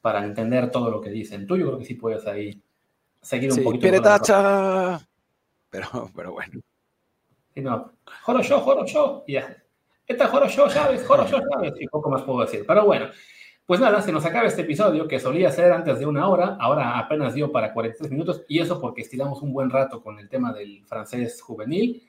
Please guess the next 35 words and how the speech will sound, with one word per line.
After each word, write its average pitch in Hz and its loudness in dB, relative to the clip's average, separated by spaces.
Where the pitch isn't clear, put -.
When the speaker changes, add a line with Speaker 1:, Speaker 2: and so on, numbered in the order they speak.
Speaker 1:
si 117 -6
no 127 0
creo 135 0
que 110 0
apenas 127 -2
pasábamos 123 0
de 110 -2
la 110 -6
media 131 0
hora. 196 0
Está, 151 -2
pues 104 -12
ya, 104 -8
lo 117 -8
hemos 120 -2
visto, 117 -4
¿no? 131 -6
Está - -4
grave 143 4
el 110 -2
tema 135 0
de 113 -8
los 113 -12
mexicanos 123 -12
en 113 -10
Europa 175 2
y 123 -14
las 104 -12
repatriaciones. 196 -6
Vaya, 196 -2
está 240 0
tan 139 0
marcado 123 2
esto 117 -6
que 107 -10